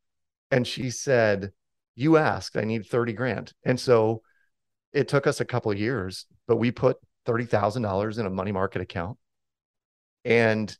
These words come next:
it sat there, and it sat there for the better part of ten years. And it probably made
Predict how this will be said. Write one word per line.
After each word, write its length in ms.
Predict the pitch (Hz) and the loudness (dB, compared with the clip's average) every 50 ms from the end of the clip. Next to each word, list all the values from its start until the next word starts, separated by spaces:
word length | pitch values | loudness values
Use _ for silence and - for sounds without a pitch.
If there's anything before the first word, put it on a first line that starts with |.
| _ - | _ -8
it 140 | 127 117 - | -8 -6 -2
sat 300 | - 127 131 147 - - | 0 0 0 0 -2 -6
there, 280 | - - - - - _ _ _ _ _ _ _ _ _ _ _ _ | -8 -8 -8 -10 -12 _ _ _ _ _ _ _ _ _ _ _ _
and 100 | 123 123 | 0 2
it 120 | 120 117 113 | 2 2 2
sat 280 | - 127 110 110 110 | 2 0 0 0 0
there 140 | - 110 104 | -2 -2 -2
for 280 | - - - 107 104 98 | -4 -6 -6 -6 -4 -4
the 100 | 92 92 | -4 -4
better 320 | 90 87 113 98 101 98 | -2 -2 0 0 0 -2
part 260 | - - - 101 101 | -4 -2 -2 -2 -2
of 120 | 95 82 - | -4 -8 -8
ten 200 | - 110 98 92 | -6 -6 -6 -6
years. 400 | 90 98 113 - - - - - _ _ _ _ _ _ _ _ _ _ _ - | -6 -8 -10 -12 -14 -18 -20 -20 _ _ _ _ _ _ _ _ _ _ _ 0
And 140 | 127 120 120 | 2 2 2
it 140 | 120 120 | 2 0
probably 320 | - - 110 110 113 110 104 | 0 0 0 2 2 0 0
made 420 | 104 101 98 95 98 104 101 104 | -2 -2 -2 -2 -2 -4 -6 -8